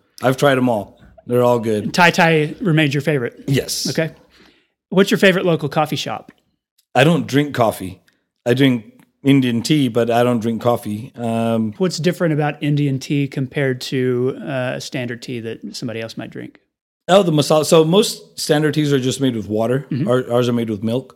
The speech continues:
Speaker 2: Okay.
Speaker 1: Um, but the masalas and everything else that you put into it, you, we put ginger, we put masala, we put,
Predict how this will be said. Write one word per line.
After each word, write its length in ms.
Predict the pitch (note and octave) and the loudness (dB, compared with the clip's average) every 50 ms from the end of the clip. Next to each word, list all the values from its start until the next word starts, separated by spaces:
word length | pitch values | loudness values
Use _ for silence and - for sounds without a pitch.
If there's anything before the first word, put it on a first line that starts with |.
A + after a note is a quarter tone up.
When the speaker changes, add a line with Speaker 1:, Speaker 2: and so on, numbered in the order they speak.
| _ _ - | _ _ -12
Speaker 2:
Okay. 220 | B2 - E3 G3 - _ _ - | -10 -10 -10 -12 -14 _ _ -14
Speaker 1:
Um, 680 | D3 B2+ C3 A#2+ A#2+ A#2+ A#2 A#2 A2+ A2 A2 G#2+ G#2 - _ _ _ _ _ | -8 -4 0 0 2 2 2 2 0 -2 -4 -6 -8 -12 _ _ _ _ _
but 300 | - C3 C3+ B2 A#2+ - | -2 2 2 2 2 2
the 80 | - B2 | 0 2
masalas 640 | B2+ B2 - - C#3+ C#3 C#3 C#3 C3+ C3 B2+ A#2 | 2 2 2 2 2 4 4 2 2 2 0 0
and 100 | C3 B2 A#2+ | -2 0 0
everything 300 | A#2+ B2 B2+ A#2+ C3 B2 | 0 0 0 0 0 0
else 180 | A#2+ A#2+ A#2 - | 0 0 -2 -2
that 100 | B2+ G#2 | -4 -4
you 100 | A#2 G#2+ | -4 -2
put 160 | - C3 A#2+ | -2 0 2
into 300 | A#2+ B2+ C3+ C3 - B2 | 4 4 2 2 2 0
it, 80 | A2+ A2+ | 0 0
you, 160 | A#2 A#2 A#2+ | 0 0 2
we 140 | B2 B2+ B2 | 2 0 0
put 180 | - B2+ A#2+ A2 | 0 -2 -2 -2
ginger, 540 | G#2 A2+ B2 A#2+ B2 A2 A#2+ A#2+ A#2 A#2 A#2 | 0 0 2 2 2 2 2 2 2 2 2
we 100 | A#2 A#2 | 0 -2
put 160 | G#2+ A#2+ A2 | -2 -4 -4
masala, 480 | A2 G#2+ - - A2+ A2 A2+ A2+ A2+ A2 | -4 -4 -4 -4 -4 -2 -2 -2 -2 -2
we 120 | A2+ A2 | -2 -2
put, 320 | G#2+ - A2+ G#2+ A2 - | -2 -4 -4 -4 -6 -12